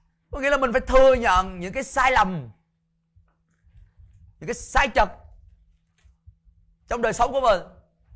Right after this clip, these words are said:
Với ai? Không phải với bất cứ một ai, với nhau. Với nhau là ai? Đang nói đến những người trong gia đình của Đức Chúa Trời.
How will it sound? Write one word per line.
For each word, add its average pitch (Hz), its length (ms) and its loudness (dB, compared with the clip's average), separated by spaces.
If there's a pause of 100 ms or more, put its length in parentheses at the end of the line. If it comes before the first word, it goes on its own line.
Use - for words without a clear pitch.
(360)
Với 247 120 4
ai? 254 340 4 (920)
Không - 140 -8
phải 214 80 -6
với 277 160 2
bất 269 140 -6
cứ 311 80 -6
một 247 100 -4
ai, 202 360 -2 (100)
với 180 180 -2
nhau. 262 440 -2
Với 254 100 -10
nhau 262 220 0
là 226 80 0
ai? 226 320 0
Đang 202 220 -4
nói 220 180 -2
đến 254 220 -4
những 190 140 -12
người 190 120 -8
trong 185 180 -8
gia 214 100 0
đình 190 160 -6
của 190 60 -8
Đức 226 80 -8
Chúa - 80 -14
Trời. 190 380 0